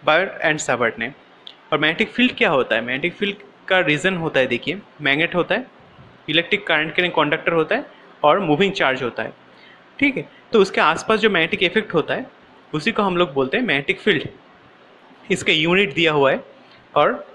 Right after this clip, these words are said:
इसका details दिया हुआ है। B जो होता है,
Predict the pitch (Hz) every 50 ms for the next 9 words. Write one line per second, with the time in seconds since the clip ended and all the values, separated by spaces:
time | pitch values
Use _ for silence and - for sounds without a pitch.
0 | - - - 151 151 - - 202 269 285 - - - - - _ _ - - 143
1 | 156 156 196 208 202 - 135 143 139 135 123 117 120 - - - - - - -
2 | - 143 131 - 196 214 190 254 254 214 190 180 - - 135 131 131 170 254